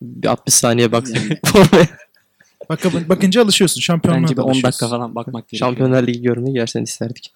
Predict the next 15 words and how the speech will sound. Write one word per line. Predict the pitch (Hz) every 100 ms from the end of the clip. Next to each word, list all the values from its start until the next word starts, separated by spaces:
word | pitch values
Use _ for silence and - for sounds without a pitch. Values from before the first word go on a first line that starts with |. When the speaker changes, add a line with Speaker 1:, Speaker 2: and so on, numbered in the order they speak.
| - - - -
Speaker 1:
Şimdi | 156 180 143 - _ -
formalarla | - 127 135 139 139 139
ilgili | 131 131 147 - _ _ -
hepimizin | 139 131 127 123
yorumu | 127 131 127 170 175
belli | 135 120
ki | - 165
kötü. | 139 - 127 202 - _ -
Ee, | 127 117 117 113 117 113 - _
şimdi | - - 170
forma | - 143 175 139
lansmanında | 135 139 143 147 151 156
olmayan | 151 143 139 151
biri | 131 139
vardı. | 117 110 104